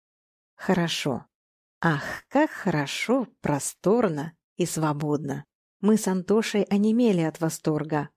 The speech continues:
молчали и только переглядывались. Дорога была гладкая,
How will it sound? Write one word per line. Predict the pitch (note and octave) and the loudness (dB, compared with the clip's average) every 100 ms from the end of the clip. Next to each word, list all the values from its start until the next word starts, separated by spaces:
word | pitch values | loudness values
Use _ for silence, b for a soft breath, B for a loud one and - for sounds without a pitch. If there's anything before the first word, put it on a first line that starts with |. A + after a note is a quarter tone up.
| - | -4
молчали | E3 D3+ D3 - A3+ C4+ F3 - | -2 -2 -4 -2 2 4 2 -2
и | - | -8
только | D3+ E3+ G3 G3 E3+ | -2 0 0 0 0
переглядывались. | E3+ E3 E3 E3 D3+ C#3+ C#3 B2 - - _ _ _ _ _ _ _ | 2 0 2 0 0 -2 -2 -4 -6 -14 _ _ _ _ _ _ _
Дорога | E3+ F3+ G3+ G#3 F#3 | 2 4 4 2 2
была | F3 F3+ E3+ | 4 2 2
гладкая, | D#3+ A#3+ D4+ - F3 D3+ | 2 2 0 -2 -2 -2